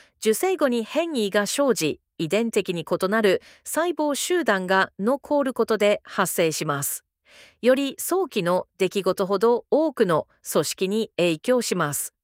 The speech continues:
体細胞モザイクは全身に存在せずに分節性、疾患やがんを生じ得ます。生殖細胞系列モザイクでは、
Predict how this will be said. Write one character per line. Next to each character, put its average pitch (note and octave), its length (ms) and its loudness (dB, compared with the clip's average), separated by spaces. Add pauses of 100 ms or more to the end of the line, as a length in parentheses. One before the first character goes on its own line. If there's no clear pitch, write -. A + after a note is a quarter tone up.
(420)
体 F4+ 220 -2
細 C4 200 0
胞 G#3+ 300 4
モ F#3 120 0
ザ G#3 180 0
イ F#3+ 60 -4
ク - 100 -2
は G3+ 160 2
全 A#3 240 -2
身 B3 260 -2
に A#3 300 0
存 D#4 320 -2
在 B3 220 0
せ B3+ 160 2
ず A3+ 140 -2
に A3+ 280 -2
分 C#4 240 -2
節 A#3+ 360 -2
性、 D3 300 0 (220)
疾 - 160 -6
患 F#3 200 0
や D3 140 0
が B3+ 240 0
ん B3 120 0
を D#3 120 2
生 E3+ 260 0
じ D#3 160 0
得 D3 60 0
ま C#3+ 160 -2
す。 - 180 -6 (360)
生 G4 220 -2
殖 C4+ 320 0
細 D#4 260 -4
胞 C#4 260 0
系 C4 240 -2
列 C4 240 -2
モ A#3 120 0
ザ B3 160 0
イ A#3 60 -2
ク A3+ 120 0
で G#3+ 100 2
は、 A3 300 4